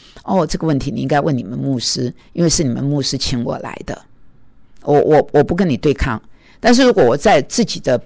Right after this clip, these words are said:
本堂会引起别人纷争的话，我一定退啊。那你们达成共识了，那如果你们达不成共识，因我而分裂呢？好，那，那，那，那我离开。真的，因为我觉得神都知道，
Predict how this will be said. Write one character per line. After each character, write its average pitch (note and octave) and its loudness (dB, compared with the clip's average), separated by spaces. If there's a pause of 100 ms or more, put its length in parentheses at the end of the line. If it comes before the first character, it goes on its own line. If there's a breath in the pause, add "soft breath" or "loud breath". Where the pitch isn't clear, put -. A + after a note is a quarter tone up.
本 B2 -4
堂 A#2 -4 (540)
会 A#3+ 6 (120)
引 D#3+ 0
起 D#3 -2
别 C#3+ 2
人 C#3 0
纷 D3+ -6
争 D3+ 0
的 C#3 -2
话， C#3 -6
我 C3+ 0
一 C3+ 4
定 D3 -2
退 - -2 (640)
啊。 B2 -4 (280)
那 E3 0
你 D#3 0
们 D#3+ -2
达 D3+ 0
成 D3 -4
共 C#3+ 0
识 C3 -4
了， G#2+ -12 (960)
那 A3 2
如 A#3+ 6
果 G#3 4
你 D#3 0
们 E3 -4
达 C#3+ 0
不 F3+ -2
成 D#3 0
共 E3 0
识， E3+ -4
因 G#3 4
我 D3 2
而 C#3 2
分 D3+ -2
裂 D3+ 2
呢？ A#2+ -4
好， D3 -2
那， F#3+ 0
那， G3+ 2
那， G3+ 2
那 G3+ 2
我 B2 0
离 C3 -4
开。 - -2 (800 soft breath)
真 A3 6
的， D#3 0 (220 soft breath)
因 A#3 4
为 B3+ 6
我 E3+ 2
觉 D3+ -6
得 C3+ 2
神 C#3+ -2
都 E3+ 4
知 D#3 -4
道， C#3 -2